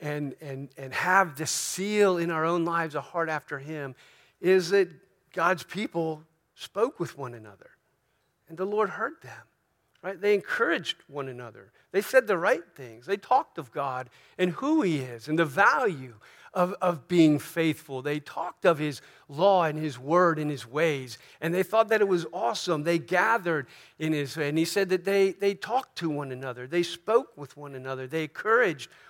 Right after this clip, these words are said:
one another, as Hebrews tells us, to encourage one another while it's today, to stir one another up to loving good deeds.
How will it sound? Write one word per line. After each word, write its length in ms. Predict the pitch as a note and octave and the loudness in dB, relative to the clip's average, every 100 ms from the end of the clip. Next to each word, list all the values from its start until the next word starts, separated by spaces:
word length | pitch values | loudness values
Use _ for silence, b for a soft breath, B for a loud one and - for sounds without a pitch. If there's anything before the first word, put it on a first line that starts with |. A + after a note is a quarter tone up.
| B | B
one 220 | D#3 D#3+ | 0 2
another, 400 | D#3 D#3+ D#3 C#3+ | 2 4 2 0
as 240 | C#3 B2 - b | -4 -8 -14 b
Hebrews 440 | - G3 E3 D#3+ - | -4 -2 2 2 4
tells 320 | F#3+ F3+ D#3 | 2 2 2
us, 120 | C#3+ | -2
to 100 | D#3+ | -4
encourage 480 | C#3 - B3 B3+ A#3+ | -2 -2 0 -2 0
one 180 | F#3+ E3 | 0 2
another 320 | D#3 D3+ D3+ | 0 -2 -4
while 240 | D3 E3 | -6 -6
it's 140 | D3+ - | -6 -8
today, 360 | E3+ D#3+ D3 | -8 -4 -6
to 80 | C3+ B B | -8 B B
stir 460 | - - C4+ C4+ G#3+ | -10 -4 2 2 6
one 240 | G3 F#3 | 4 4
another 400 | F3 F3 D#3+ D#3+ | 2 0 0 0
up 180 | D#3+ - | 0 -4
to 100 | D3 | -10
loving 360 | D3+ D3+ D3 | -8 -6 -8
good 240 | C3 C3+ A#2 | -10 -12 -10
deeds. 360 | D3+ C3+ B2+ | -10 -8 -12